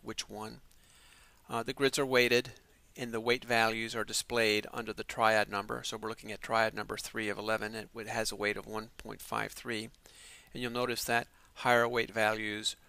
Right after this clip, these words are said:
are better, uh, sites. When going back, uh, to the Star Pilot, we can click on Best Sites, and this will take a minute to compute,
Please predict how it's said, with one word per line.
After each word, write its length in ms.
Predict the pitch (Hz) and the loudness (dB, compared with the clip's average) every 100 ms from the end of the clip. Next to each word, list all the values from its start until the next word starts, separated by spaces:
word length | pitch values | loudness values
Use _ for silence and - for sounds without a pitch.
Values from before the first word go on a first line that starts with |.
| - - _ - - | -20 -20 _ -18 -2
are 160 | 110 | 0
better, 600 | 101 - - 107 101 107 - _ - _ - | 0 0 2 4 4 0 -8 _ -20 _ -10
uh, 160 | 107 | -6
sites. 640 | 101 - 104 107 - - - _ _ _ _ _ _ _ _ _ _ _ _ _ _ _ _ _ _ _ _ _ _ _ _ _ _ _ _ _ _ _ _ _ _ _ _ - _ - _ _ - - - | -4 -2 -2 -4 -6 -8 -8 _ _ _ _ _ _ _ _ _ _ _ _ _ _ _ _ _ _ _ _ _ _ _ _ _ _ _ _ _ _ _ _ _ _ _ _ -20 _ -20 _ _ -12 -8 -4
When 140 | 123 | -4
going 260 | 127 123 120 | -2 -2 2
back, 460 | 120 120 127 - - - | 4 4 0 -8 -16 -16
uh, 300 | 135 117 117 117 | -10 -6 -4 -6
to 100 | - | -8
the 80 | 120 | -6
Star 240 | - 120 | -2 0
Pilot, 260 | 123 120 123 | 0 -2 -2
we 100 | 117 | -10
can 100 | 117 | -8
click 260 | - 120 | -6 -4
on 120 | 113 110 | -6 -4
Best 280 | 113 107 | -4 -2
Sites, 520 | - 139 175 - - - _ _ _ _ _ - _ _ _ - | 0 0 -2 -4 -6 -8 _ _ _ _ _ -20 _ _ _ -10
and 180 | 113 | -8
this 140 | 113 117 | -6 -6
will 60 | |
take 180 | 113 120 | -6 -8
a 60 | 110 | -6
minute 200 | 117 113 | -8 -10
to 40 | |
compute, 420 | - 117 185 156 | -10 -8 -4 -4